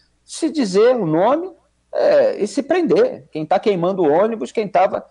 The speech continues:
é, queimando o carro. Isso é coisa de vândalo, isso é crime. É, é claro que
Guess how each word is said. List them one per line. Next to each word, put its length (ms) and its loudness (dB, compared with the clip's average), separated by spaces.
é, 160 2
queimando 400 -2
o 40 -10
carro. 460 -2
Isso 140 -6
é 40 -4
coisa 280 0
de 120 -6
vândalo, 320 0
isso 100 -4
é 40 -2
crime. 520 -2
É, 360 0
é 40 -2
claro 300 2
que 440 -2